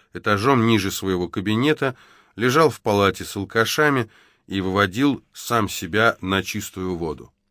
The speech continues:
В последние годы он пил реже, организм не позволял, но отчаянный нрав отменить в докторе было нельзя. В тот незабываемый день мы пришли к нему с Толиком в кабинет с утречка, как договорились,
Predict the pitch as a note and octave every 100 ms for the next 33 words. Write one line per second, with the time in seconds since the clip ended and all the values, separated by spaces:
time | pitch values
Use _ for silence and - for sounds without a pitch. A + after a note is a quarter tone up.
0 | _ _ _ _ _ _ _ _ A#2 -
1 | F#3 E3+ E3 D3+ E3 D3+ D3+ B2+ C#3 B2+
2 | C#3+ D#3 B2+ A2+ G2 G#2+ A#2 C#3 A#2 A2
3 | G#2 G2 G#2 G2+ G2 F#2+ F#2 A#2+ D#3 A#2
4 | G#2 - - A#2 B2 C3 B2 A2 A2+ A2+
5 | A2+ - - G#2 G#2 F#2+ G#2 G#2 F#2 G2+
6 | F2+ - F#2 E2+ F2 F2+ F#2 F2 D2 C2
7 | - _ _ _ _ _ _ _ _ _
8 | _ _ - D#3+ F3 F3 C#3 C#3 C3+ E3
9 | E3 C#3 A#2 A2 D3 C3+ C3 B2 B2 D#3
10 | E3 - A2+ G#2 - A#2+ G#2+ G2+ G2 -
11 | G#2+ G2 G#2 G#2+ - E2 F#2 - - G#2
12 | A#2+ B2+ - B2 B2 B2 B2 B2 A#2+ A#2
13 | - -